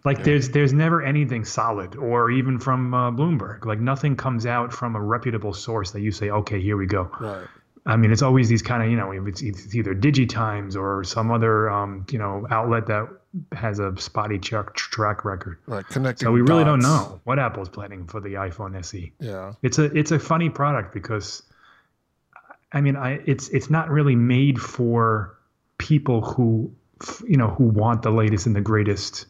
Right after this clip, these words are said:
Speaker 2: Mm-hmm.
Speaker 1: phone. It's for emerging markets, and it's for people who want an iPhone, but, uh, just, you know, don't mind paying,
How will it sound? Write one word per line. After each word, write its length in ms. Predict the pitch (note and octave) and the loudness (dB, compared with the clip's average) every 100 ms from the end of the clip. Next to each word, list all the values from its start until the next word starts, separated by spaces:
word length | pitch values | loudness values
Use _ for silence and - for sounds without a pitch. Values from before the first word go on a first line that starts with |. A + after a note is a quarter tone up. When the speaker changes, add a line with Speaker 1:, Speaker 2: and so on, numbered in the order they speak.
| _ G#2+ | _ -18
Speaker 2:
Mm-hmm. 220 | G2 F#2+ | -14 -4
Speaker 1:
phone. 420 | D#3 A2+ A2 - _ _ _ _ _ - | 0 0 -2 -16 _ _ _ _ _ -4
It's 160 | A2 | -4
for 380 | - - B2 A#2 | -2 0 2 4
emerging 400 | A2 A2+ A2 G#2 | 2 0 0 0
markets, 600 | A2 C3 A#2 G#2 F#2 F2+ | 0 0 -2 -6 -6 -8
and 140 | G#2 | -8
it's 100 | G2 F#2 | -8 -10
for 360 | - A2+ G#2+ | -8 -4 -4
people 340 | F#2 A#2 A2 G2 | -2 -2 0 2
who 120 | A2 | 2
want 340 | G2 G#2 G#2 - _ _ | 2 2 0 -4 _ _
an 80 | - | -2
iPhone, 480 | G#2+ A2+ A2+ A2 G#2 | 2 2 2 0 0
but, 140 | G2+ | -2
uh, 80 | G#2 F3 - - - - - | -2 -4 -6 -18 -20 -20 0
just, 220 | A#2 - | 0 4
you 60 | |
know, 160 | C3 G2 | 2 4
don't 240 | G2 G#2+ | 2 2
mind 300 | A#2 A2+ G#2 | 4 2 2
paying, 500 | F#2 A2+ G#2+ G#2 G#2 | 0 0 2 0 -2